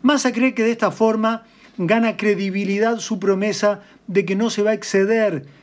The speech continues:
en la asistencia monetaria del Banco Central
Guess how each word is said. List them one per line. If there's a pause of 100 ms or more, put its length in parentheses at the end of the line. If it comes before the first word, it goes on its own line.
(140)
en
la
asistencia
monetaria
del
Banco
Central